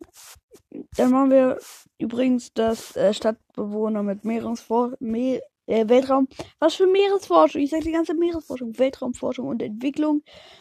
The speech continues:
Set Nummer sechs null zwei drei null.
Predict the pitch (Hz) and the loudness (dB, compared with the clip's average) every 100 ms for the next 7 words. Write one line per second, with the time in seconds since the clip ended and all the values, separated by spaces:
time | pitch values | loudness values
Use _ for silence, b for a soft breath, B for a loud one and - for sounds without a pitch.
0 | B B _ _ - 226 247 240 226 202 | B B _ _ -6 -6 -6 -8 -8 -12
1 | 196 226 269 - - 240 240 254 254 262 | -6 -2 -4 -6 -8 -4 -2 -2 -4 -6
2 | _ - - 220 233 226 214 220 226 247 | _ -20 -2 2 2 0 -2 0 2 2
3 | 294 302 | 2 0